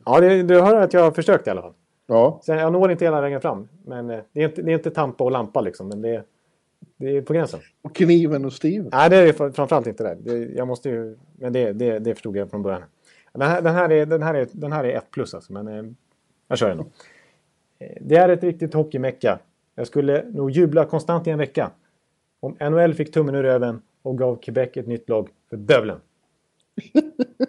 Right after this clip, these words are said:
Speaker 1: Ja. Ja.
Speaker 2: Ja, röven och bövelen, ja.
Speaker 1: Ja, den är på gränsen. Den, den,
Speaker 2: Jag
Speaker 1: den
Speaker 2: tyckte den började bra.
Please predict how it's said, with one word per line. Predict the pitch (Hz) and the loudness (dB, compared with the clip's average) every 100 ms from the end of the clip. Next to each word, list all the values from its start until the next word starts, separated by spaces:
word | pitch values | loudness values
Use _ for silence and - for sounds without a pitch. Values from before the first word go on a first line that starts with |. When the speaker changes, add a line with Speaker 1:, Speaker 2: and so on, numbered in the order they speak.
| - | -4
Speaker 1:
Ja. | 294 202 143 - _ _ _ - | -6 -6 -10 -14 _ _ _ -18
Ja. | - 98 151 | -10 -8 -2
Speaker 2:
Ja, | 139 | 2
röven | 127 160 208 190 143 | 6 6 8 6 2
och | 139 | -2
bövelen, | 135 147 196 185 135 | 2 2 0 -6 -12
ja. | 117 101 - _ | -14 -14 -16 _
Speaker 1:
Ja, | 127 - 139 | -16 -6 0
den | 165 | 2
är | 160 | 2
på | |
gränsen. | 156 139 120 117 | 2 0 -2 -4
Den, | 143 147 | -2 -2
den, | 151 | -4
Speaker 2:
Jag | 156 | -4
Speaker 1:
den | 156 147 | -6 -6
Speaker 2:
tyckte | 202 | -2
den | 175 | -2
började | 156 151 185 175 | 2 2 4 0
bra. | 110 - | -4 -8